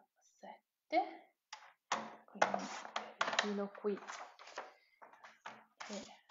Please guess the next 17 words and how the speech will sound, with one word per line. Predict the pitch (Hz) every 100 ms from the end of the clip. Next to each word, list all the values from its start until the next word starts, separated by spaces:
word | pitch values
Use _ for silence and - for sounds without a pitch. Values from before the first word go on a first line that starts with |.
| - - - -
raddrizzo | 214 202 185 190 202 190 - - - 202 214 - _ _ _ _ _ _ _ _ _ _ _ _ _ _
qui | 202 185
che | - 180
avevo | 180 190
tagliato | 190 185 196 196
con | - 185
le | 185
forbici, | - 185 190 202 202 - - 370 370 - _ _ _ _ _ _ _ _ _ _ _ _ _ _ 339
e | 349
poi | - 175 214
prendo | - 208 190 190 190
invece | 196 202 196 190 - 208
per | - 208 208
l'altra | 202 196 190 214
parte | 214 226 208 - - 254 285 277
un'altra | 202 185 180 - 185
carta, | - 185 - - - 196 196 -